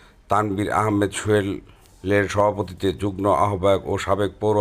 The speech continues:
যুবদলের সাধারণ সম্পাদক মনির খান লোহানীর সঞ্চালনায় প্রধান অতিথি ছিলেন সাবেক মন্ত্রী পরিষদের সচিব মাননীয় চেয়ারপারসন বেগম খালেদা জিয়ার উপদেষ্টা ও ইসলামপুর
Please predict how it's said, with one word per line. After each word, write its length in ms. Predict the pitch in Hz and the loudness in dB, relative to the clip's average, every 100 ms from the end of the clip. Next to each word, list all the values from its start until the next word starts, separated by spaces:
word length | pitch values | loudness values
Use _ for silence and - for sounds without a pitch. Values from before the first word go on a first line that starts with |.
| 98 | 0
যুবদলের 420 | 98 101 98 95 95 | -2 -2 -2 -2 -2
সাধারণ 300 | 98 104 101 | 0 0 -2
সম্পাদক 480 | 110 92 95 92 90 92 | -4 -4 -2 0 -2 -2
মনির 260 | 95 98 98 | -4 -2 -2
খান 160 | 104 95 90 | -2 0 0
লোহানীর 400 | 98 104 101 90 | 0 0 -2 -2
সঞ্চালনায় 600 | 101 98 101 95 95 90 76 - - - - | -4 -4 -2 0 0 -2 -4 -18 -20 -16 0
প্রধান 300 | 104 107 104 | 2 4 2
অতিথি 360 | 101 95 95 87 87 | 0 -4 -6 -8 -6
ছিলেন 220 | 101 95 | -2 -2
সাবেক 380 | 87 95 95 95 - | -2 -2 0 -4 -4
মন্ত্রী 280 | 92 95 95 | -6 -6 -6
পরিষদের 480 | 90 92 90 92 95 | -8 -8 -6 -6 -6
সচিব 280 | - 90 95 85 90 | -6 -8 -10 -6 -2
মাননীয় 360 | 95 95 95 87 | 0 0 -2 -4
চেয়ারপারসন 580 | 98 92 87 92 - 95 90 87 - - - - | -2 -2 -2 -6 -2 -2 -2 -6 -16 -20 -20 -4
বেগম 240 | 98 98 90 | -2 0 -2
খালেদা 300 | 101 101 92 98 | 0 0 2 2
জিয়ার 340 | 92 98 80 | 2 0 0
উপদেষ্টা 500 | 95 98 92 - 95 85 - - _ - | -4 -4 -4 0 0 0 -4 -20 _ -2
ও 20 | 98 | 0
ইসলামপুর 680 | 107 - 107 101 95 98 | 0 -2 0 0 -2 -2